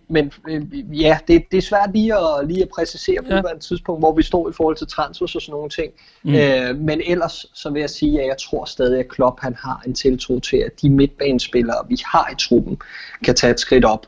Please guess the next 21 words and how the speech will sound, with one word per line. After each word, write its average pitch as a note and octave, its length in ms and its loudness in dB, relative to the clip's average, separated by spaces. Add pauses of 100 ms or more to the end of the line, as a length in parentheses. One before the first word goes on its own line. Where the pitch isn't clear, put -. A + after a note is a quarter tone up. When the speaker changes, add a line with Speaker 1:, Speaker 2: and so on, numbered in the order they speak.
(100)
Speaker 1:
Øh, A#2+ 260 2
forskellige D3+ 400 2
omstændigheder C#3 420 2
har A#2 60 -2
gjort, C3 380 4
at - 240 -8
de - 480 0 (120)
ikke G#3 260 4
har F#3 80 0
nået F3 200 0
deres D#3+ 180 -4
fulde E3+ 220 4
potentiale D#3+ 480 0
i D#3 40 4
Liverpool D#3+ 320 4
nu. D#3 120 4
Her D3 160 4
snakker C#3 380 0
jeg C3+ 80 2
selvfølgelig C#3+ 360 4
om B2 140 2